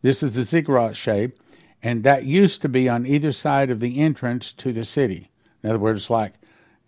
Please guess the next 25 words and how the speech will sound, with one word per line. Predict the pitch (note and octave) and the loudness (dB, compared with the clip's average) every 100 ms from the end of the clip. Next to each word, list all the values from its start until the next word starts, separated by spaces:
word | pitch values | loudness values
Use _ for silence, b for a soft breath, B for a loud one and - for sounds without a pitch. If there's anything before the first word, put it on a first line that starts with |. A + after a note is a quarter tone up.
| _ - | _ -18
uh, | - | -10
you | G#2+ G#2 | -6 -4
see, | - A2+ | 0 0
you | G#2+ G2 | 0 -4
have | A2 - | -6 -2
two | C3+ G#2+ | -2 0
lions | G2+ A2+ B2 B2+ A#2 - _ | 0 -2 -2 -4 -6 -10 _
at | G#2+ | -8
maybe | G2+ A2 G#2+ | -4 -2 -2
at | G#2 | -2
an | G2 | -4
entrance | A2+ A2+ A#2 G#2 - - | -6 -6 -8 -10 -12 -12
of | G#2+ | -8
a | G2 | -8
city. | - A#2+ B2+ C3+ b b b | -6 -4 -4 -6 b b b
Well, | - | -6
this | F#2+ C#3+ - | 0 0 2
was | C3 B2 G#2+ - | 2 2 0 -4
a | A2+ G2 F#2+ | -2 -2 -6
Sphinx | - - D#3 D3 - - | -14 -6 -4 -4 -6 -18
shape | - D3 C#3+ C3+ b b b | -4 0 0 -2 b b b
and | A2+ | -8
a | G#2+ | -4
ziggurat | A2+ A#2 G#2+ G2+ G#2 _ | -2 0 0 -2 -6 _
space, | - - - G2+ G2+ | -16 -8 -4 -2 -4